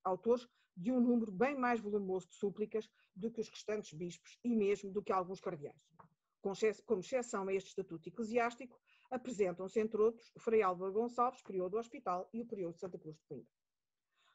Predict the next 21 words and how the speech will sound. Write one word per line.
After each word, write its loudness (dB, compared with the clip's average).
To-, 4
todos 0
os, -10
o, -2
o, -18
todos -6
estes, -8
hum, 0
eh, -2
todos -4
o, -4
o, -8
todos 2
estes -8
são 0
membros 0
do -4
clero 2
secular, -8
permitindo -2
concluir, 0